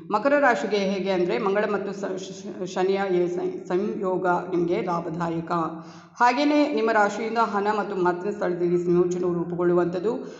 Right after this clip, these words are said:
ಆದ್ದರಿಂದ ಈ ಅವಧಿಯಲ್ಲಿ ನೀವು ಅನಿರೀಕ್ಷಿತ ಹಣವನ್ನ ಪಡೆಯಬಹುದು. ಅನಿರೀಕ್ಷಿತ ಹಣ ಅಂದ್ರೆ ಯಾವುದೋ ಒಂದು ನೀವು ಎಕ್ಸ್‌ಪೆಕ್ಟ್ ಮಾಡೋದೇ ಇಲ್ಲ,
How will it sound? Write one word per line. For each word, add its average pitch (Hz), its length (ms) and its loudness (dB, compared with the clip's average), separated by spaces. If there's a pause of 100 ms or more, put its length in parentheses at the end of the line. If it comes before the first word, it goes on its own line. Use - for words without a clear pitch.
(160)
ಆದ್ದರಿಂದ 226 520 4 (280)
ಈ 269 40 0
ಅವಧಿಯಲ್ಲಿ 196 580 0
ನೀವು 196 300 0
ಅನಿರೀಕ್ಷಿತ 262 680 -2
ಹಣವನ್ನ 202 600 2 (140)
ಪಡೆಯಬಹುದು. 175 1120 -2 (320)
ಅನಿರೀಕ್ಷಿತ 226 640 -2
ಹಣ 202 340 -2
ಅಂದ್ರೆ 220 240 0
ಯಾವುದೋ 208 340 2
ಒಂದು 233 520 0 (1200)
ನೀವು 220 240 -2
ಎಕ್ಸ್‌ಪೆಕ್ಟ್ 196 440 -8
ಮಾಡೋದೇ 190 360 -2
ಇಲ್ಲ, 185 220 0